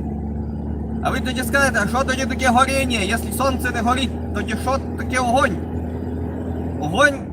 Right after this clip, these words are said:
це окислення. Це коли вещество вступає в реакцію з кислородом, розпадається на определенные химические составляющие, то есть на, э, этот, э,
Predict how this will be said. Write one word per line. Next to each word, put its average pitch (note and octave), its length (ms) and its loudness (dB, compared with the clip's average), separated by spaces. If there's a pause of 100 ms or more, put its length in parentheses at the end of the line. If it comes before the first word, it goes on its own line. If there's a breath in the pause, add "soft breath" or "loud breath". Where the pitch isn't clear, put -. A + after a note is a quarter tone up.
це C4 200 2
окислення. A#3 920 -2 (360)
Це A3 280 -2 (1600)
коли B3 480 0
вещество A#3 680 0
вступає A#3+ 800 2
в D3+ 40 -6
реакцію B3 500 0
з - 80 -6
кислородом, A3+ 760 0 (1700)
розпадається A#3+ 1040 2
на G3 420 0 (340)
определенные A#3 800 0
химические G#3 600 -4
составляющие, B3 1000 2
то G#3 140 -4
есть F#3 200 -4
на, F#3 300 0
э, D#3+ 920 -4
этот, D#3 360 -6
э, C#3+ 220 -2